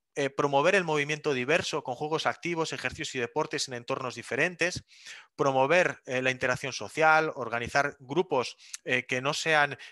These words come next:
eh, siempre homogéneos, sino que sean heterogéneos, que combinen, eh, personas o niños que tengan un mejor talento o mejor competencia motriz con otros que no lo tienen tanto, eh, diversión, eh,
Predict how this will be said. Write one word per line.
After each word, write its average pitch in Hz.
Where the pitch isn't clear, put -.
eh, 131
siempre 139
homogéneos, 147
sino 120
que 123
sean 139
heterogéneos, 143
que 131
combinen, 127
eh, 113
personas 135
o 117
niños 139
que 131
tengan 127
un 123
mejor 117
talento 131
o 117
mejor 123
competencia 127
motriz 120
con 123
otros 127
que 127
no 120
lo 117
tienen 113
tanto, 175
eh, 135
diversión, 156
eh, 127